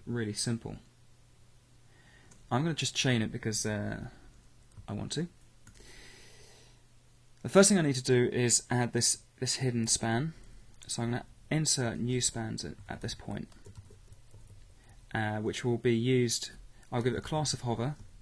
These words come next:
and if you look at my C S S, I've prepared this, uh,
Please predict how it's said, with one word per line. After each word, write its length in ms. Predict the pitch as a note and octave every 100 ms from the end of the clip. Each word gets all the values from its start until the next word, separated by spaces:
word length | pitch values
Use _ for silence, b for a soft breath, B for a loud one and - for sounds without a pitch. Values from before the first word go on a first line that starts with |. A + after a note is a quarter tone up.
| - - - - - - - - - - B B B B B -
and 340 | A2+ A#2 A#2 - - - - - - -
if 120 | B2 C#3+
you 60 |
look 100 | C#3+
at 60 | C#3+
my 100 | B2
C 220 | - B2+
S 160 | A#2+ C3
S, 160 | A#2
I've 80 | A#2+
prepared 640 | A#2 - D3 B2+ G2+ G#2+ - - - - b b b b b -
this, 300 | A#2+ - -
uh, 260 | A#2 G#2+